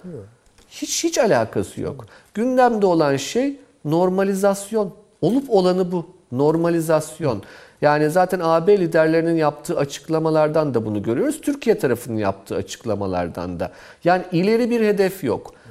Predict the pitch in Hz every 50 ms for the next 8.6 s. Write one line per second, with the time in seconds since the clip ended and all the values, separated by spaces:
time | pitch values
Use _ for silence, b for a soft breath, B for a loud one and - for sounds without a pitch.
0 | 101 B B - - - - - 220 220 233 240 233 240 233 233 233 240 226 214
1 | 175 131 117 113 - 113 101 104 95 101 92 - - 95 90 90 92 92 98 95
2 | 92 90 90 87 92 - - - 87 98 - - - 254 254 240 214 185 175 147
3 | 139 - - - 117 98 90 - - - - - - - 254 220 208 208 202 226
4 | 226 196 196 214 220 208 196 - - - 202 208 - 185 170 156 156 - - 165
5 | 165 156 151 147 151 156 151 143 139 139 139 - - - 147 143 139 135 135 131
6 | 127 - - 156 123 104 92 87 95 - - 101 92 90 87 87 87 92 92 90
7 | 92 92 92 92 90 90 85 92 98 - - - 95 90 92 - - 90 87 -
8 | - - - 107 98 92 90 92 90 85 92 90